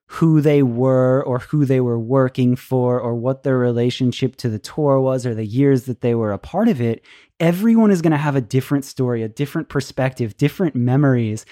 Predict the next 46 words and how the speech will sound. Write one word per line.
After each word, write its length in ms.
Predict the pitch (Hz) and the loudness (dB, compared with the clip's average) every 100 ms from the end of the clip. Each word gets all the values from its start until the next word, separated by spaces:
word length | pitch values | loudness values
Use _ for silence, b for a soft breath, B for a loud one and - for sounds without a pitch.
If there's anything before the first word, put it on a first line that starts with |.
| B B - | B B -12
So 400 | - 175 170 160 | 0 2 2 0
when 220 | 160 175 | 2 4
you 160 | 170 | 4
look 240 | 139 151 269 | 4 2 0
at 120 | 269 | -4
the 60 | 170 | -4
documentaries 840 | 135 143 - 139 131 180 156 127 | -4 -4 -2 0 2 2 0 0
or 80 | 131 | 0
the 140 | 127 | -2
things 320 | 127 165 170 139 | -2 2 2 0
that 120 | 135 | -4
try 200 | - 135 | -4 -4
to 80 | 120 | -4
cover 420 | - 156 156 139 | -4 -4 0 0
it 140 | 127 | 0
all 320 | 123 135 160 123 | -2 -2 -2 0
in 100 | 123 | 0
an 120 | 120 | -2
hour 340 | 131 208 139 | -2 0 2
or 60 | 123 | 0
something, 320 | 139 127 143 | -2 -2 -2
it's 180 | 135 - | -2 -6
just 220 | 214 - | -8 0
impossible. 880 | 233 - 123 208 - 151 - - _ | 0 0 -4 -6 -4 -10 -12 -20 _
Like, 260 | 151 139 - - | -2 -2 -4 -10
how 240 | 175 214 | -2 2
do 60 | 226 | 4
you 100 | 214 | 2
do 340 | 123 143 202 214 | 2 0 2 0
that? 400 | 92 87 90 _ B B B | -2 -10 -16 _ B B B
So 400 | - - 151 147 147 | -8 0 2 4 2
the 120 | 156 | 2
more 340 | 151 196 269 | 4 4 4
Warped 280 | 214 208 214 | 4 2 0
Tour 200 | - 208 | -2 -2
content 540 | 190 160 170 190 185 143 | -2 -2 -2 -2 -4 -2
there 160 | 143 | 0
is 300 | 165 165 151 127 | 2 2 2 0
out 280 | 139 - | -2 -2
there, 340 | 123 117 117 120 | -4 -2 -4 -4
I'm 180 | 135 143 | 0 2
just 160 | 135 - | 0 -2
happy 380 | 123 - 104 | -4 -4 -8
because 300 | 98 123 143 131 | -8 -4 -2 -2
it's 160 | - | -2
just, 240 | - 147 | -2 -2